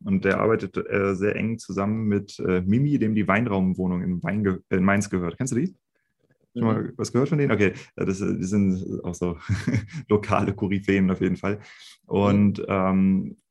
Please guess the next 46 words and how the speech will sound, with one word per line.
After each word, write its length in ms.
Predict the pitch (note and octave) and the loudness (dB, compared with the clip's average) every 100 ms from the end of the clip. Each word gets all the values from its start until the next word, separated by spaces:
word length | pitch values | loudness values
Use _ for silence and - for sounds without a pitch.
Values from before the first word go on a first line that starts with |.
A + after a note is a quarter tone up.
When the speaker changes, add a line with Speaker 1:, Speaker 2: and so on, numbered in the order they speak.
| - | -14
Speaker 1:
dieser, 680 | - F#2 F#2+ F#2+ F#2 F2 F2+ | -8 -4 -2 -2 -4 -4 -2
äh, 40 | |
Mimi, 320 | F#2+ B2+ C3+ | -2 -2 -4
der 440 | - F#2+ F#2 F2+ B1 | -4 -2 -2 -4 -4
macht 320 | G2 G2+ - - | -4 -4 -6 -20
viel 200 | - G#2+ | -6 -6
von 120 | G#2 | -2
der 100 | F#2+ | -2
Weinauswahl 680 | E2+ F2 F#2 F2 - F2 F2 | 0 -2 -2 -4 -4 -6 -6
für 440 | E2+ - F2 E2+ F2 - - | -8 -4 -4 -4 -8 -12 -10
Geile 240 | F2+ E2+ | -8 -6
Weine. 340 | E2+ E2+ F#2 A#2+ - - - _ | -4 -4 -4 -8 -14 -20 -20 _
Und, 500 | F#2+ F#2 F#2 F#2 F#2 - | -4 0 4 4 2 0
ähm, 360 | F#2+ F2+ E2+ | -2 -2 -4
Sedat 260 | F2 G#2 A2+ | -2 0 0
sagt, 160 | A2 | -4
er 80 | - | -6
schätzt 300 | G2 A#2 A#2 | -6 -6 -4
ihn 100 | G#2 | -4
extrem 460 | G2+ - - G#2 G#2+ | -4 -6 -4 -2 -2
hoch, 240 | G#2 B2+ | -2 -2
weil 160 | G2 F2 | -2 -2
er 80 | G2 | 0
ist 120 | G#2 | -2
einer 180 | G2 G2+ | -2 -2
der 160 | G2 | -2
wenigen 320 | F#2+ A#2 C3 G#2+ | -2 -2 -2 -2
Menschen, 360 | G2+ A2+ B2 | -2 -4 -4
der 120 | G2+ | -4
sagen 320 | F#2+ F#2 G#2+ A#2 | -2 -2 -2 -4
kann, 380 | A2+ A2+ F#2+ | -4 -4 -4
was 220 | F2+ F#2+ - | -4 -6 -4
ihm 240 | A#2+ C#3+ | -2 -2
schmeckt 580 | C#3 - G#2 - - - _ _ _ _ | -4 -2 -2 -4 -14 -20 _ _ _ _
und 400 | - C#3+ A#2+ - - _ | 4 6 6 0 -12 _
was 300 | F#2 F#2 - | -2 -2 -2
sich 200 | G2+ F#2+ - | -4 -2 -4
wahrscheinlich, 480 | F#2+ F#2+ G2 G#2 | -4 -2 -2 -2
auch 180 | - - | -4 -2
wenn's 180 | G2+ G2 | -4 0
ihm 120 | F#2+ | 0
nicht 140 | F#2+ - | 0 0
schmeckt, 280 | G2 G2+ | -4 -6
gut 200 | - G#2 | -4 -4
verkaufen 520 | G2+ F#2 F#2+ F#2 F#2 - | -4 -2 0 0 0 -2
würde. 280 | - - | -4 -6